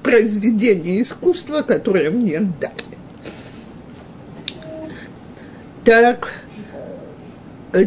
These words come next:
теперь, э, окей.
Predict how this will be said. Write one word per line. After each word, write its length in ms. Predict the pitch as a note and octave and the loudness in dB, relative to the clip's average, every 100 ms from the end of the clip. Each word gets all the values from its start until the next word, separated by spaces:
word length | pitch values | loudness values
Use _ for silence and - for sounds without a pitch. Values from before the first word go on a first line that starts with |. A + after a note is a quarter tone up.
| - | 4
теперь, 640 | C4+ A3 C4+ G#3+ E3 C3+ - - | 2 4 4 4 4 0 -6 2
э, 560 | F#3 F#3+ F#3+ F#3+ F#3+ G3+ F#3+ - - - - - - - - - - - - - - - - - - - - - - - - - | 6 6 6 6 4 2 0 -2 -18 -20 -20 -20 -20 -20 -20 -20 -20 -20 -20 -20 -20 -20 -20 -18 -18 -20 -18 -18 -18 -18 -8 4
окей. 560 | C#4+ - B3 D#3+ - | 4 6 6 6 2